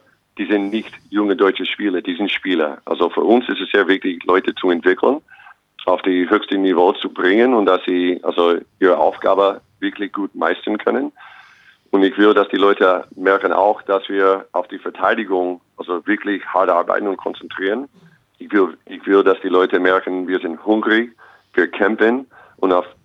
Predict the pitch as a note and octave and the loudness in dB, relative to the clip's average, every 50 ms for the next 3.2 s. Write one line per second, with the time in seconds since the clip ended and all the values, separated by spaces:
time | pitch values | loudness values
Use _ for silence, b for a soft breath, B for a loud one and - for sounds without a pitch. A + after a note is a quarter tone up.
0 | _ _ - F2 F2 E2+ - - G2 - D2+ F#2+ G#2 - - - - - - G2 | _ _ -2 -2 -2 -2 -4 -8 -4 0 2 2 0 0 -2 -6 -6 0 2 2
1 | G2 G#2+ A#2+ A2+ A2 G#2+ - - G2+ G2 - - F#2+ - - F#2 F#2 F#2 E2+ D#2+ | 4 4 4 2 2 0 0 -2 -4 -4 -4 -6 -8 -4 -4 -2 -2 -2 -4 -4
2 | E2 D#2+ D#2+ D#2+ E2 E2 D#2+ E2+ E2 F2 E2+ E2 - - G2+ F2 - F#2 F2+ F#2 | -6 -8 -8 -8 -10 -6 -6 -4 -2 -2 -4 -4 -6 -12 -12 -4 0 0 2 4
3 | A2+ A#2 C3 C#3+ | 2 2 0 -2